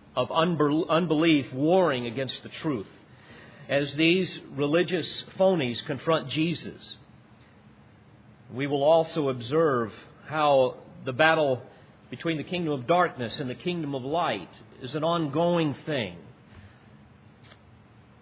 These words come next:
And I would like to unfold the text for you in three different ways. First of all, there's two scenes that we see.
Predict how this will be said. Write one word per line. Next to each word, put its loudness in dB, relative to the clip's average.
And -2
I 6
would 2
like 4
to 4
unfold 4
the 0
text -2
for 2
you 0
in -2
three -2
different 2
ways. 4
First 0
of -2
all, 6
there's 0
two 0
scenes 0
that -2
we -4
see. -6